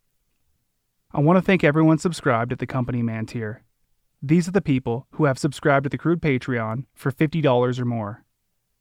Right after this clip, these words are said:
Trina Duber, Seward Brewing Company, The Grind Coffee Shop in Juneau, Derek Adolph, Blue and Gold Board Shop,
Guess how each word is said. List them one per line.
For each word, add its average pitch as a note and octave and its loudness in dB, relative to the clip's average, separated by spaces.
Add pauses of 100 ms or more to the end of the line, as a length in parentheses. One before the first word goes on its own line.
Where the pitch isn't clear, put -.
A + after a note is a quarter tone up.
(360)
Trina E3+ 6
Duber, C3+ -2 (880)
Seward F3+ 4
Brewing D3+ 2
Company, A#2 -8 (640)
The D3+ 2
Grind D3+ 4
Coffee D3 0
Shop C3+ -2
in B2+ -4
Juneau, B2+ -4 (1080)
Derek D#3 4
Adolph, C3 -4 (720)
Blue E3 4
and F3 4
Gold D#3 4
Board C#3 0
Shop, G#2 -6